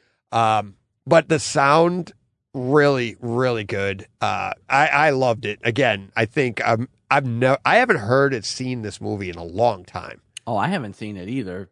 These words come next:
Speaker 1: And
Speaker 2: Probably in twenty-five
Speaker 1: Yeah.
Speaker 2: years.
Speaker 1: And
Speaker 2: I'm kinda like, I'm kinda with Steve.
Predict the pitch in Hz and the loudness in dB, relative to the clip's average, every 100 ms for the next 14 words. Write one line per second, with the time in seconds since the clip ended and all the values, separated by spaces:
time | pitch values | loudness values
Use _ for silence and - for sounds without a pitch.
0 | _ 123 113 98 87 78 67 - 95 - | _ -4 -4 -4 -10 -16 -16 -16 -18 -18
1 | - 104 104 98 104 95 85 107 110 - | -14 -12 -10 -10 -10 -10 -8 -6 -6 -6
2 | - _ _ _ _ 135 123 120 131 165 | -10 _ _ _ _ -2 0 0 -2 0
3 | 247 214 190 185 147 139 160 175 185 180 | 2 2 0 0 -2 -2 -2 -2 -2 0
4 | 147 - 139 170 160 | -2 -2 0 0 -2